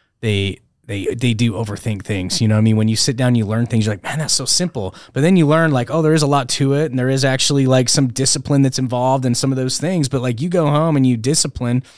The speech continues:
or you execute and you, you build some discipline to execute on some of these things. Even some of them are that you'll learn here will be, like, really simple things that you can start doing immediately and you stay consistent with them, you stay disciplined, and, like, you'll look back six months from now and you'll be like, "Holy shit, man, like, that was life-changing."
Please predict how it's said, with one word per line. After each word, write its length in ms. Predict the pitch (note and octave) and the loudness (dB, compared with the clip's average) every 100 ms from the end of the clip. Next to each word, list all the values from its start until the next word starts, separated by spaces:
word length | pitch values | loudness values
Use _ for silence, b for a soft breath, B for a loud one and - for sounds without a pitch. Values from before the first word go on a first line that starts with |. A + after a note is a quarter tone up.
| b b B2+ | b b -2
or 60 | |
you 100 | B2+ - | -2 0
execute 520 | E3 - D3+ C3+ C3 | 0 -2 0 0 2
and 80 | B2+ | 2
you, 140 | A#2+ A#2 | 0 -2
you 100 | B2+ | -4
build 300 | C#3 D#3 D#3 | 0 0 2
some 160 | D3 | 0
discipline 580 | B2 C#3+ - - C3 B2 | 2 0 -2 -2 -2 0
to 320 | - B2+ A#2+ B B - | 0 0 0 B B -8
execute 440 | D3+ - - D3 | -4 -4 -2 0
on 80 | C3 | 0
some 120 | C#3+ | 0
of 60 | C3+ | 0
these 160 | B2 | 0
things. 240 | - G3+ B2+ | 0 -2 0
Even 160 | G3+ | 0
some 160 | - G#3+ | 2 0
of 80 | F#3+ | 0
them 140 | D#3+ | -2
are 240 | B2 G3+ E3+ | 0 0 0
that 100 | C3+ | -2
you'll 180 | C#3+ | 0
learn 200 | C3+ F#3 | 0 2
here 180 | E3+ C#3+ | 2 2
will 160 | C3+ E3 | 2 2
be, 140 | D3 | 2
like, 180 | C#3+ B2+ | 2 0
really 260 | A2 C3+ C3+ | -2 -2 0
simple 340 | - C3+ C3+ | 0 0 -2
things 460 | B2+ B2 C3 A3+ - B B | -4 0 2 2 0 B B
that 80 | B2+ | -2
you 140 | C#3 | -2
can 100 | C3 | -2
start 280 | - C3+ B2 | -2 0 0
doing 180 | C3+ C#3 | 2 2
immediately 600 | A#2+ A#2 C#3+ D#3+ G3 A#3 | 2 0 -2 0 0 0
and 100 | C#3 | 0
you 60 | A2+ | -4
stay 220 | - B2+ | -2 -2
consistent 480 | - - C3+ - D#3 | -2 -4 -4 -2 -2
with 100 | D#3 | -2
them, 160 | G#3 | -2
you 60 | E3+ | -4
stay 180 | - A2+ | -4 -6
disciplined, 560 | B2 - E3+ G3+ A3 B B | -4 -4 -4 -2 -2 B B
and, 160 | C3+ B2+ | -2 0
like, 260 | A#2+ A2 _ | 0 -4 _
you'll 160 | B2+ | -6
look 140 | B2 A2+ | -4 -4
back 200 | B2+ A2+ | -4 -2
six 280 | - A#2 B2+ | -2 -2 -4
months 160 | B2+ | -6
from 140 | - A#2+ | -4 -2
now 100 | A#2+ | 0
and 100 | A#2 | -2
you'll 80 | |
be 100 | A2 | -2
like, 140 | A2 G#2 | -4 -6
"Holy 220 | A#2 A2 | -6 -6
shit, 320 | - C3 F2+ | -4 -6 -6
man, 220 | G2+ G#2 | -8 -6
like, 160 | G#2 G#2 | -6 -6
that 180 | G#2+ G#2 | -8 -6
was 160 | A2 | -6
life-changing." 560 | A#2+ D3 - G#2 G2 G#2 | -6 -6 -4 -6 -6 -8